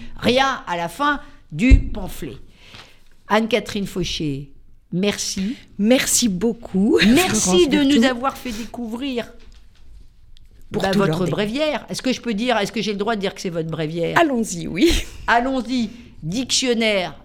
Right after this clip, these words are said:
Speaker 1: bréviaire, laïque, bien sûr, au bonheur des mots. Et grâce à vous, euh, Anne-Catherine Fauché, petite,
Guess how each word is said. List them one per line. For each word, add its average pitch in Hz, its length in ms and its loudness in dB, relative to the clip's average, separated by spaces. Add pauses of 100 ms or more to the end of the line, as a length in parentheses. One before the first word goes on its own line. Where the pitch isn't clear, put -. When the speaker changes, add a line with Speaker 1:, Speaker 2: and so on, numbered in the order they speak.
Speaker 1:
bréviaire, 185 880 0
laïque, 202 640 -2 (200)
bien - 160 -20
sûr, 285 460 -2 (480)
au 190 140 2
bonheur 226 640 -2
des 170 220 -6
mots. 170 340 -6 (500)
Et 156 140 -8
grâce 294 360 -4
à 240 100 0
vous, 285 440 -4 (100)
euh, 175 340 -4
Anne-Catherine 185 540 -8
Fauché, 240 420 -6
petite, - 800 -10